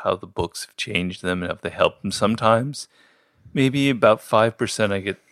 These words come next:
the opposite, or people really complaining that someone used the book on them,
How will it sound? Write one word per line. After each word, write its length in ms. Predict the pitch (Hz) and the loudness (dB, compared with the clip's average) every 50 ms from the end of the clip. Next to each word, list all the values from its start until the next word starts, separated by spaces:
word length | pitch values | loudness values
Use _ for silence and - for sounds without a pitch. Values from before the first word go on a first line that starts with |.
| _ - | _ -6
the 100 | - 98 | -4 0
opposite, 580 | - 80 87 - - 110 98 - - 113 110 - - | 0 0 -2 -2 -6 -10 -10 -8 -6 -8 -8 -6 -6
or 80 | 110 - | -8 -8
people 440 | - - - - - - 95 - - | -8 -8 -8 -8 -4 -4 -4 -4 -4
really 300 | - 127 107 95 92 95 | -6 -4 -4 -4 -4 -6
complaining 640 | - - 95 80 - - - 92 90 92 95 92 85 | -10 -12 -16 -14 -12 -10 -8 -8 -6 -6 -6 -8 -10
that 100 | - - | -10 -10
someone 380 | - - 95 85 82 82 82 | -6 -6 -4 -4 -4 -8 -8
used 240 | 82 82 82 - - | -8 -8 -8 -10 -12
the 80 | - 85 | -16 -8
book 260 | - 98 82 - - | -6 -6 -6 -4 -6
on 220 | 85 - - - | -8 -8 -8 -8
them, 320 | 82 80 82 82 95 - | -8 -6 -6 -6 -8 -10